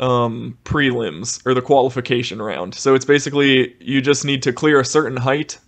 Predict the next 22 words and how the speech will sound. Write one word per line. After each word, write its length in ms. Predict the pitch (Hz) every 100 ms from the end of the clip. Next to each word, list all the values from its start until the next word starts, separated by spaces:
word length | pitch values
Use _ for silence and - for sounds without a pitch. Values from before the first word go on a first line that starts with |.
| _ _ _ _ _
and 160 | 131 127
then 120 | 123
you're 140 | 120 123
into 180 | 123
the 80 | 117
final. 480 | 113 117 98 90 - -
Or 240 | 131 131
you 100 | 131
need 140 | 135 127
to 60 |
be 120 | 127
in 60 | 127
the 80 | 120
top 300 | 131 120 -
twelve, 340 | 120 107 110
and 80 | 120
then 80 | 117
you're 100 | 113
into 100 | 107
the 60 |
final. 400 | 113 113 - 120 _ - - _
So 680 | - 147 147 135 135 127